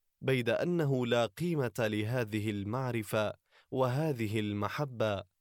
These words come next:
لأنها من جانبي أنا، أنا الموجود المحدود المتعين الضعيف الجاهل،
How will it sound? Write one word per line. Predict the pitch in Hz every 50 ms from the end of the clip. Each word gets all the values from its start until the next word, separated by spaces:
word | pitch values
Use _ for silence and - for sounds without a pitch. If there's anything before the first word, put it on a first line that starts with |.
| _ _ _ _ _ _ _ _ _ _ -
لأنها | 120 120 120 - - 131 131 120 113 110 107 113 113 110 107
من | 107 110 110 113 110
جانبي | 101 110 117 110 107 104 107 113 107 110 104 101 101 98 -
أنا، | - 131 139 147 131 110 101 98 92 - _ _ _ _ _ _ _ _ _ _ _ _ _ _ - -
أنا | 175 175 165
الموجود | 143 120 113 113 113 110 107 107 127 143 143 123 110
المحدود | 110 110 104 101 101 98 101 104 - - 120 117 123 135 131 120 110 113
المتعين | 110 104 101 101 101 101 101 98 - 110 104 101 107 123 131 123 117 113 107 104
الضعيف | 104 98 98 98 110 107 107 139 151 143 117 - -
الجاهل، | 107 104 101 101 95 107 117 113 110 107 104 107 107 104 98 98 95 95 90